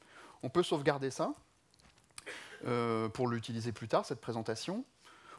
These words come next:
On peut aussi maintenant bâtir des visualisations. Donc je vais en faire une pour vous, juste vous montrer comment ça se passe. Je vais faire un camembert sur l'index personne.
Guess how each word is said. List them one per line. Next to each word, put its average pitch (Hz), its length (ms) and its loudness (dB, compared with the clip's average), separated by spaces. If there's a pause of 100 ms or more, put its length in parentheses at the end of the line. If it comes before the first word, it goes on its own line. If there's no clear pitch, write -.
On 131 40 -4
peut 147 120 2
aussi 143 280 2
maintenant 170 300 4
bâtir 175 380 4
des 160 100 2
visualisations. 160 760 2 (580)
Donc 117 120 -4
je 131 80 -2
vais 143 60 4
en 143 60 2
faire 147 240 2
une 170 220 2
pour 131 140 -2
vous, 120 160 -4 (240)
juste 135 280 -6
vous 127 120 -4
montrer 127 280 -2
comment 117 140 -2
ça 117 140 -2
se - 120 -8
passe. 170 420 2
Je - 100 -4
vais 139 60 2
faire 139 180 2
un 127 80 0
camembert 143 540 2 (680)
sur - 180 2
l'index 143 320 2
personne. 170 560 2